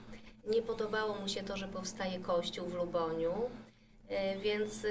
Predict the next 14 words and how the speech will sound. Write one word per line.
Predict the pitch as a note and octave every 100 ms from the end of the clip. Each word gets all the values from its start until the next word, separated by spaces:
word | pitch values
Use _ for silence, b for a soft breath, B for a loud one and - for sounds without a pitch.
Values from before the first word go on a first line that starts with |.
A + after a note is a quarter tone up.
| G#3
też | G#3 G3+ - -
w | -
tamtym | G3+ G3+ G#3
czasie | G#3+ G3+ G#3+
były | G#3 A3
już | G#3+ G3
ataki | A3 G#3+ F#3 F3+ F#3+
na | F3+
księdza, | F3 F#3+ F3+ F3+ F3+
były | F3 F3+ F3
anonimy, | F3 F3+ F#3 F#3 F3+ F3 E3+ E3+
był | E3+
obrzucany | E3 F3 F3 F3 E3+ F3
kamieniami, | F3 F3+ F#3+ F#3+ F#3+ F3+ F3 F3 E3+